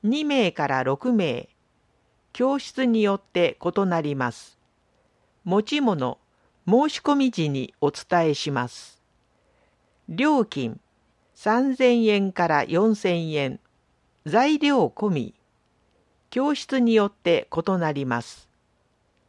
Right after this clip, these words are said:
申し込み、電話または来館。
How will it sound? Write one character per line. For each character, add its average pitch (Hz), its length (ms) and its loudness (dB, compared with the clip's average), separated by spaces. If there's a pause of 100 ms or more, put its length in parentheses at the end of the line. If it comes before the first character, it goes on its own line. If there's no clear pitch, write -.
(600)
申 233 240 2
し - 120 -10
込 208 200 2
み、 170 280 -4 (500)
電 233 320 4
話 185 280 0 (120)
ま 196 140 0
た 294 160 0
は 156 260 0
来 160 260 0
館。 123 380 -6